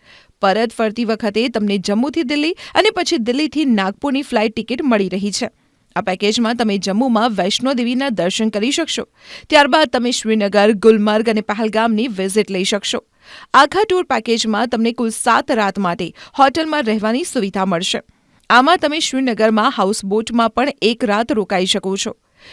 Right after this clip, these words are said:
પ્રાઇસની વાત કરીએ તો સિંગલ ઓક્યુપન્સી માટે તમારે વ્યક્તિ દીઠ પંચાવન હજાર સો રૂપિયા, બે લોકો માટે છેતાળીસ હજાર રૂપિયા અને ટ્રિપલ ઓક્યુપન્સી માટે ચુમ્માલીસ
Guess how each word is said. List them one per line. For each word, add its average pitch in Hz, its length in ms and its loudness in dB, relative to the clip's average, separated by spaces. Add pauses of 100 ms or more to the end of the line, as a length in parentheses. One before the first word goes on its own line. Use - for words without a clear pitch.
(180)
પ્રાઇસની 247 400 4
વાત 330 280 0
કરીએ 285 240 0
તો 339 140 -2
સિંગલ 320 400 0
ઓક્યુપન્સી 277 500 -2
માટે 285 300 -2 (320)
તમારે 277 480 6
વ્યક્તિ 269 280 -4
દીઠ 233 360 -2
પંચાવન 247 500 0
હજાર 196 260 2
સો 190 280 -2
રૂપિયા, 262 340 -4 (360)
બે 233 240 2
લોકો 330 220 0
માટે 269 300 0 (140)
છેતાળીસ 190 500 -4
હજાર 302 260 0
રૂપિયા 285 380 -4 (160)
અને 339 200 2
ટ્રિપલ 320 440 0
ઓક્યુપન્સી 226 480 -4
માટે 202 380 -2
ચુમ્માલીસ 254 580 0